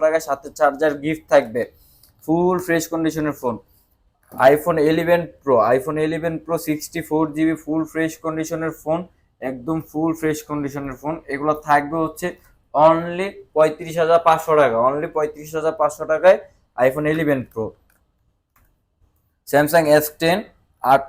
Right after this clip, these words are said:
জিবি একশো আঠাশ জিবি ভেরিয়েন্ট, ফুল ফ্রেশ কন্ডিশন থাকবে only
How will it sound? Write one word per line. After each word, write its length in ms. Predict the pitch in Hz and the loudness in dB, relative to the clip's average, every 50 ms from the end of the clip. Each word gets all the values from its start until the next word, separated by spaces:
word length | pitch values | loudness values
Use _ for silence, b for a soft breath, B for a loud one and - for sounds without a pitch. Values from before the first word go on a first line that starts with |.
| - - 135 | -14 -12 -6
জিবি 180 | 147 156 160 170 165 | -4 0 2 2 2
একশো 140 | 160 - 156 147 | 4 4 4 4
আঠাশ 160 | 143 156 151 147 143 | 4 4 0 -2 -2
জিবি 160 | 156 156 143 147 151 | -4 -2 0 0 0
ভেরিয়েন্ট, 280 | 151 151 160 180 196 - - | 2 2 0 -2 -2 -6 -8
ফুল 160 | - 147 151 147 - | -6 -4 -4 -4 -2
ফ্রেশ 160 | 165 156 151 - 160 | -4 -4 -4 -4 -6
কন্ডিশন 360 | 156 160 160 156 160 170 160 - - | -6 -4 -4 -4 -4 -6 -8 -6 0
থাকবে 360 | 143 143 139 135 135 151 151 127 - - - _ _ _ - 135 143 151 | 2 2 2 2 0 -4 -4 -4 -4 -6 -12 _ _ _ -2 2 2 4
only 400 | 160 160 165 175 175 180 190 | 4 2 0 -2 -4 -2 0